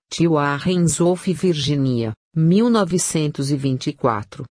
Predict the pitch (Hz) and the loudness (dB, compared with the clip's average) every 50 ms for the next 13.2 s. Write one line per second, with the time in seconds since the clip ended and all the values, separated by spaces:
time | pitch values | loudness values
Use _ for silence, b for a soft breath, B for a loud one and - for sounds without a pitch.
0 | _ _ _ 139 131 - - - 160 165 165 160 151 143 123 135 131 - - - | _ _ _ -6 -6 -6 -4 -2 0 0 2 2 0 0 -2 -2 -4 -4 -4 -2
1 | 165 156 160 185 202 208 190 175 160 151 139 131 127 - 123 120 - _ _ _ | 0 0 2 2 2 2 2 2 2 2 2 0 0 -2 -4 -6 -6 _ _ _
2 | - 139 143 147 151 165 185 196 - - 185 170 160 156 147 147 - - - - | -6 -4 -2 0 0 0 0 -2 -4 -2 -2 0 2 0 0 -2 -4 -6 -4 -2
3 | 156 143 143 147 - 143 135 127 135 151 151 147 - - - 190 180 180 185 175 | 0 0 0 0 0 0 0 0 0 0 0 0 -2 -2 0 0 2 0 0 -2
4 | - - 185 175 165 175 170 - 165 165 170 180 180 170 175 165 - 156 160 165 | -2 -2 0 0 0 -2 -2 -2 -2 0 0 0 2 0 0 0 2 2 2 4
5 | 160 160 165 160 160 170 180 170 - 160 151 143 147 143 135 135 147 165 185 214 | 2 2 2 2 2 2 0 2 2 0 0 2 0 0 0 0 0 0 0 0
6 | 254 269 - - - - 170 180 - 196 175 180 202 202 - - 190 175 156 139 | -2 -6 -6 -6 -4 -2 -2 -2 -2 -4 -2 -2 -4 -2 -2 0 0 2 0 0
7 | 123 113 113 110 110 101 - - - - - _ _ _ _ _ _ _ _ _ | 0 -2 -2 -2 -4 -4 -6 -8 -10 -12 -12 _ _ _ _ _ _ _ _ _
8 | - 170 160 151 156 - - 180 160 147 156 160 165 175 170 - 170 - - 170 | 0 0 2 2 0 0 -2 -4 -2 0 0 0 0 0 -2 -2 -4 -2 0 0
9 | 160 147 143 160 147 - 147 165 165 170 180 165 165 175 165 170 160 143 170 170 | 0 0 0 0 0 0 0 0 2 2 0 2 2 2 2 2 2 0 0 0
10 | 160 156 143 127 120 113 113 - - 123 - - _ _ _ _ _ _ _ _ | 0 0 0 0 0 -2 -4 -6 -8 -8 -10 -12 _ _ _ _ _ _ _ _
11 | - 180 185 196 208 208 180 202 190 - - - 160 147 151 - - - 180 180 | -2 0 2 2 2 2 2 2 2 0 -2 -4 -4 -4 -4 -4 -2 0 2 2
12 | 185 185 180 180 160 175 190 202 196 - 185 175 151 156 156 147 - - 143 131 | 2 0 0 -2 0 0 0 0 0 -2 -2 -2 -2 -2 -2 -4 -4 -4 -2 -2
13 | 123 120 113 113 | -2 -2 -4 -6